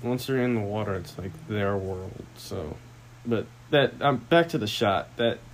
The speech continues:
that was really freaky. See, and you, and you still didn't see, like,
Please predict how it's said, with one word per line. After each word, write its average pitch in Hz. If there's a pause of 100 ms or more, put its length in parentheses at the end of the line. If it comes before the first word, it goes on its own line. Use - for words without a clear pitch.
(500)
that 151
was 104
really 92
freaky. 98 (560)
See, 135
and 143
you, 151
and 143
you 147
still 175
didn't 120
see, 117
like, 101